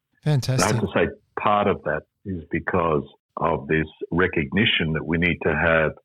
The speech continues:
Speaker 2: openness and transparency and candor to resolve any issues that come up along the way and avoid them festering and, uh, becoming antecedent conditions for conflict. And I've seen that happen so often with founders of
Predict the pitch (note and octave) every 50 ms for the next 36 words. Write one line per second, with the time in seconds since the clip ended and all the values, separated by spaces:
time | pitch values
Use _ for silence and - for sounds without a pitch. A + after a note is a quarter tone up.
0 | _ _ _ _ _ _ _ _ - F#2+ F#2 E2 - F2+ E2 E2+ D#2+ - - -
1 | C#2+ - - - F2+ D#2 C#2+ - - - E2 E2+ E2+ E2 D#2 D2+ - _ F2 E2+
2 | D#2+ D2+ D2+ - - - D#2 D2 C#2+ - - - G#2 A2 B2 B2+ F#2+ - - -
3 | - - _ _ _ _ _ _ _ _ - - G2 D#2+ D#2 D#2 D2+ - C#2 F2
4 | E2 D#2 F2 F2+ F#2+ G#2 F#2 E2+ E2 E2 D2 C#2+ D2+ E2 E2 - - - D#2 C#2
5 | - C#2+ - - - F#2 D#2+ D2+ D2+ - E2 D#2 E2 E2 C#2+ C2+ C2+ C2+ D2 F2+
6 | A2+ G#2 C#2+ C2 - - _ _ _ _ _ - D#2+ E2 E2+ F2 E2+ E2+ D#2 D2+
7 | F2 F#2 G2 F2+ E2 F2 F2 E2+ E2+ E2+ E2+ E2+ D2+ - - - F#2+ F2 - -
8 | - G2+ F#2+ F#2+ F#2+ F#2+ E2+ D#2+ D#2+ D#2+ D2+ - F2 E2 E2 D2+ D2+ D#2+ D#2+ -
9 | - F#2 E2+ E2 E2 E2 E2 E2 D#2+ E2 F2 E2+ E2+ - - F2+ E2 D#2 E2 D#2
10 | - - F2 D#2+ E2 E2 - - - - - - - - - F2+ F#2+ G#2 - -
11 | C#2+ C#2 - - D#2 D2 - - - F#2 E2+ D#2 D2 C#2 - F2 D#2 - D#2+ D2+
12 | - - - G#2+ G2+ G2 F#2 F#2+ F#2+ - - C2+ - - _ _ _ _ _ _
13 | - D#2+ D2+ - - F#2+ F2 E2 D#2 D2+ C#2+ - -